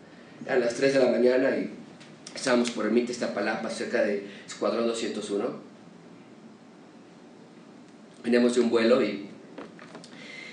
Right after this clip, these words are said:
el Uber que, que estábamos allí venía, yo creo, drogado o tomado o algo. Y nos chocó terriblemente. Y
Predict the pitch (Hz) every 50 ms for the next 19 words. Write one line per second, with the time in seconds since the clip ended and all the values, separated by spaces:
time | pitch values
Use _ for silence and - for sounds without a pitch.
0 | - - - - 107 107 113 127 - 131 131 127 123 120 117 113 107 104 107 -
1 | - - - - - - - - 120 117 123 123 - 123 - 104 107 107 113 113
2 | 113 127 135 135 131 131 135 160 165 156 131 113 - - 113 135 185 196 202 -
3 | 110 - - - - 135 123 139 156 147 120 - - - - - - - - -
4 | - - - - - - - - - - - - - - - 123 131 139 127 -
5 | - - 127 117 - - 185 196 208 214 - - - - - - - - - -
6 | - - - - 139 135 - 202 226 233 233 196 156 135 - - - - - -
7 | - - - - - - - - - - - - - - - - - - - -
8 | - - - - 139 139 139 139 135 131 127 120 113 - -